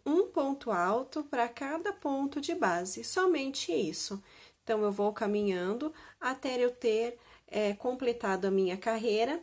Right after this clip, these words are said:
com sessenta e um pontos baixos. É, desculpa, pontos altos. Vou fazer todos os meus pontos altos e, ao finalizar a carreira, eu retorno com vocês.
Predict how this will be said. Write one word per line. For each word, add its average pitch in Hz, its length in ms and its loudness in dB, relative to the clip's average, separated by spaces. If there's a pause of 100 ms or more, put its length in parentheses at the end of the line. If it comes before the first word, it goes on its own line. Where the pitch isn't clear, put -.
(160)
com 208 280 0
sessenta 320 920 0 (140)
e 349 220 2
um 277 240 0
pontos 254 520 2
baixos. - 680 -8 (400)
É, 202 160 2
desculpa, 185 400 -2
pontos 233 460 0
altos. - 580 -4 (240)
Vou 196 140 0
fazer 196 440 0
todos 277 460 2
os 247 140 -4
meus 226 200 -2
pontos 202 520 -2
altos 180 680 -2 (280)
e, 233 120 -4
ao 208 160 2
finalizar 285 720 -2
a 196 80 -2
carreira, 240 560 -2 (240)
eu 220 120 -4
retorno 214 640 -2
com 233 180 -8
vocês. - 680 -6